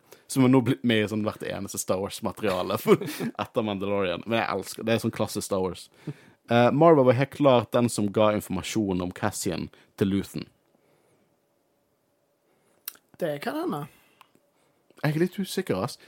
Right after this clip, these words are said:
Speaker 1: Det eneste grunnen til, ja, jeg ku-, jeg synes det er en, en interessant tanke, men jeg er usikker fordi at måten jeg tolket den scenen om at han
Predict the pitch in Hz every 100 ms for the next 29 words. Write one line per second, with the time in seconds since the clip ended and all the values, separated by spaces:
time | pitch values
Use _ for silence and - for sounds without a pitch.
0 | - - 165 175 175 185 156 151 - _
1 | - 165 180 170 175 - 175 113 - 160
2 | 170 - 180 165 139 135 127 131 - _
3 | 127 117 127 151 135 92 87 135 143 147
4 | 139 - 131 - 160 - 110 - 123 123
5 | - _ - 127 120 - 139 135 - 120
6 | 107 117 113 107 - 98 101 107 95 107
7 | 107